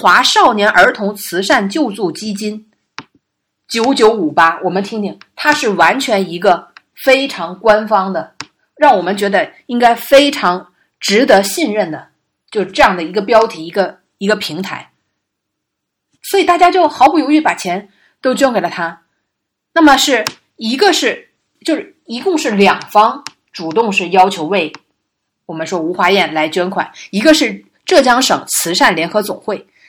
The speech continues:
联合媒体一共是为吴华燕筹集善款，筹集了四十八万元。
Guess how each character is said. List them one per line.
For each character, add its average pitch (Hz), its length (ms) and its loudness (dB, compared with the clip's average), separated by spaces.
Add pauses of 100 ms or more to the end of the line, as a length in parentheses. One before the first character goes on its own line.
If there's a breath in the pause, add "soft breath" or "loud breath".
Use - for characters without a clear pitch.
(120 soft breath)
联 202 240 4
合 285 160 4
媒 233 240 4
体 - 280 -4 (120)
一 185 120 -4
共 254 200 0
是 208 140 -2
为 202 400 -2
吴 185 120 -4
华 240 200 2
燕 226 180 -2
筹 165 240 -4
集 196 100 -6
善 208 220 0
款， - 180 -10
筹 180 180 -4
集 202 120 -4
了 202 80 -2
四 214 180 -8
十 - 80 -6
八 220 220 4
万 190 180 2
元。 127 160 -14